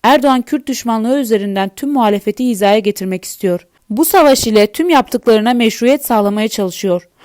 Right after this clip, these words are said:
Muhalefet liderinin verdiği tepkiye bakar mısınız? "Sizin Kürt sorununa çözümünüz bu mu? Kürt sorununun çözümü ve Türkiye'nin demokratik geleceği ölmek ve öldürmekten geçmiyor. Mübarek Ramazan ayında kan dökmek,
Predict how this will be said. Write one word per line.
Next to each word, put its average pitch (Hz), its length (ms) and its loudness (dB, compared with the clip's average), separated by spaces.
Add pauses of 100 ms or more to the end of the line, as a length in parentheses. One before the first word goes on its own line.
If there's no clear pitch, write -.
(180)
Muhalefet 226 480 2
liderinin 220 420 0
verdiği 208 340 2
tepkiye 233 400 0
bakar 277 260 2
mısınız? 190 500 -4 (280)
"Sizin 269 300 0
Kürt 311 220 0
sorununa 240 380 0
çözümünüz 233 600 -2
bu 311 80 2
mu? 196 220 -2 (240)
Kürt 311 180 0
sorununun 247 400 0
çözümü 233 440 -2
ve 240 80 4
Türkiye'nin 240 540 -2
demokratik 214 540 -2
geleceği 214 540 2 (260)
ölmek 233 360 2
ve 262 60 4
öldürmekten 214 600 2
geçmiyor. 196 540 -2 (280)
Mübarek 220 460 4
Ramazan 214 340 0
ayında 208 320 0
kan 233 300 -2
dökmek, 202 420 0